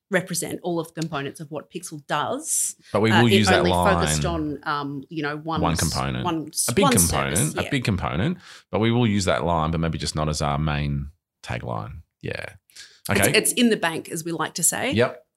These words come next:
Speaker 2: I like it.
Speaker 1: So don't throw anything out.
Speaker 2: All right. So then we got two.
Speaker 1: So the, the, the winning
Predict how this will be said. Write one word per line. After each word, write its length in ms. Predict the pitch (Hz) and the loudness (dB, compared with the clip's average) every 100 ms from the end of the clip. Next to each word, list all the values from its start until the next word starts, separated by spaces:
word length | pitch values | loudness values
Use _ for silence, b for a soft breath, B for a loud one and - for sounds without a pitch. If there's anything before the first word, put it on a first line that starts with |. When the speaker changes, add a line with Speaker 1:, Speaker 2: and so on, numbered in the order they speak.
| - | -6
Speaker 2:
I 60 | 87 | 0
like 220 | 90 110 | 2 2
it. 60 | 143 | 0
Speaker 1:
So 80 | 185 | -2
don't 240 | 180 170 | -4 -2
throw 160 | 208 175 | -2 -2
anything 360 | 170 175 170 | -4 -4 -4
out. 380 | 170 220 302 - _ - | -2 -2 -4 -6 _ -4
Speaker 2:
All 80 | 87 | 0
right. 240 | 110 143 - _ _ | 0 0 -10 _ _
So 120 | - | -4
then 100 | 101 | 0
we 80 | 101 | 2
got 160 | 101 - | 0 0
two. 400 | 104 107 170 185 B B B B B B - | 2 2 2 -2 B B B B B B -2
Speaker 1:
So 300 | 220 190 185 | 2 2 0
the, 320 | 202 190 - | -4 -6 -2
the, 200 | 208 202 | 0 0
the 80 | 208 | -2
winning 600 | 196 226 247 208 262 427 | -2 2 2 4 4 2